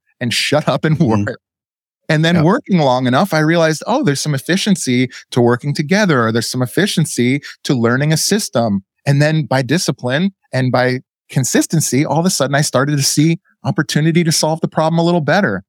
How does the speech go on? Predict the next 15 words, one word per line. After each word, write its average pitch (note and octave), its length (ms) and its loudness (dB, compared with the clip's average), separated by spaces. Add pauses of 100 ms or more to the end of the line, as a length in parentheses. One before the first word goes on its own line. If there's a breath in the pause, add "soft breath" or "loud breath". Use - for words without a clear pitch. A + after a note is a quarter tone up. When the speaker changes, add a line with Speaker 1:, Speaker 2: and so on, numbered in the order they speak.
(140)
Speaker 1:
and A#2+ 100 -6
a C3 60 0
little D#3+ 160 2
better. C#3 420 0 (240)
And G2+ 160 0
then B2+ 260 -4
<laughs> - 40 -20
there C3+ 180 2
I D#3 120 2
am E3 140 2
on E3+ 100 0
Halloween E3+ 460 0
with A#2+ 120 -6
my C3 100 -4
dog. B2+ 360 0